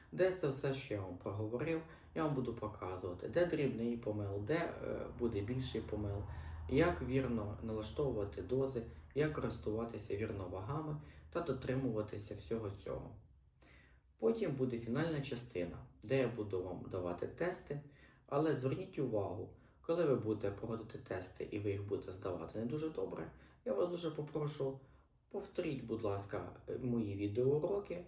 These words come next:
та здайте ще раз, для того, щоб ви чіткіше зрозуміли всю інформацію для вас.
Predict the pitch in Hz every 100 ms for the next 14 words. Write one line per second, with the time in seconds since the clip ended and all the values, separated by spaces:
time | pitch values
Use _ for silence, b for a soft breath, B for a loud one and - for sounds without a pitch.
0 | - 180 143 113 104 - - - - -
1 | - - 147 151 165 156 151 127 120 120
2 | - - 180 135 127 113 107 131 131 104
3 | 101 101 95 - 98 104 127 127 - 104
4 | - B B B 110 101 90 - - -